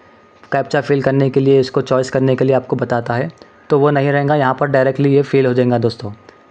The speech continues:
Right बताकर आपको यहाँ पर complete हो जाएगा आपका option। तो यहाँ पर देख सकते हैं ये right आ गया है, यहाँ पर mark आप लोग "I am not a robot" हो गया है दोस्तों। इसके बाद आपको यहाँ पर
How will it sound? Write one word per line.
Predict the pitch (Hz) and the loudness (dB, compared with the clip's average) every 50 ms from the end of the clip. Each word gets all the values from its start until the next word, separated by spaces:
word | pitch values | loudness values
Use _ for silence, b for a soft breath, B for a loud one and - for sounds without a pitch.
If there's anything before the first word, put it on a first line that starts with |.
| - - | -16 -10
Right | 143 131 139 143 139 139 | -6 -4 -4 -4 -2 -2
बताकर | 143 135 135 131 127 151 151 | -2 0 0 -2 -2 -2 -2
आपको | 139 127 - - 151 | -2 -2 -2 -2 -2
यहाँ | 143 127 127 | 0 0 -2
पर | - 151 233 214 - - _ _ _ - | -4 -6 -6 -8 -12 -20 _ _ _ -6
complete | 139 139 127 139 147 139 | -4 -2 0 0 0 2
हो | 135 135 | 2 2
जाएगा | 131 127 127 120 | 2 2 0 0
आपका | 113 - - - 117 | -2 -2 -4 -4 -4
option। | 113 110 - - 110 107 107 113 - _ _ _ _ _ _ - - - - _ _ _ _ _ B B B B B B B B B | -4 -4 -6 -8 -8 -8 -8 -10 -14 _ _ _ _ _ _ -20 -20 -20 -20 _ _ _ _ _ B B B B B B B B B
तो | - 147 | -2 0
यहाँ | 139 127 131 131 | 0 0 0 0
पर | 156 151 | 0 0
देख | 160 151 | 2 2
सकते | 165 151 - - 165 | 0 -2 0 0 0
हैं | 165 | 2
ये | 165 160 147 | 2 2 0
right | 135 135 147 143 | 0 0 -2 -2
आ | 139 131 | -2 -2
गया | 135 143 151 | 0 0 0
है, | 139 147 151 | 0 -2 -2
यहाँ | 139 135 131 | -2 -2 -2
पर | - 139 139 | -2 -2 -2
mark | 135 131 139 135 135 | 0 0 0 0 0
आप | 131 127 - | -2 0 0
लोग | 135 147 - - - | -2 -2 -2 -6 -12
"I | - - | -8 -4
am | 143 131 131 | -4 -2 0
not | 131 131 135 131 | 0 0 0 2
a | 143 139 | 2 2
robot" | 135 135 127 143 143 | 2 2 0 0 0
हो | 135 135 131 | 0 0 0
गया | 135 139 131 | 2 0 0
है | 131 | 0
दोस्तों। | 127 127 123 - 147 | 0 -2 0 0 -2
इसके | 127 - - - | -2 -2 -2 -2
बाद | 131 135 135 | 0 0 0
आपको | 131 - - 143 | 0 0 0 0
यहाँ | 131 123 123 | 0 0 -2
पर | - 160 | -4 -6